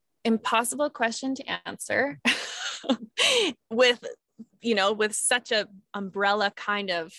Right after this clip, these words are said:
uh, context, because again, it all comes back down to that spaces model. So, um, just for kicks, I'm gonna use that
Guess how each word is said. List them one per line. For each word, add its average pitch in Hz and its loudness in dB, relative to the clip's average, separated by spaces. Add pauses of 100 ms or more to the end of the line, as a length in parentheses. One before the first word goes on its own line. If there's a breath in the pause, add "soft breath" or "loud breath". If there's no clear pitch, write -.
(160)
uh, 170 2 (120)
context, 226 0
because 226 2 (320 loud breath)
again, 247 2
it 226 2
all 220 2
comes 262 -8
back 190 -2
down 180 -6
to 185 -20
that 170 -2
spaces - -8
model. - 0
So, 185 0 (320 loud breath)
um, 185 -2 (400)
just 294 0
for 277 -8
kicks, 262 -4
I'm 214 2
gonna 202 0
use 190 -2
that 170 2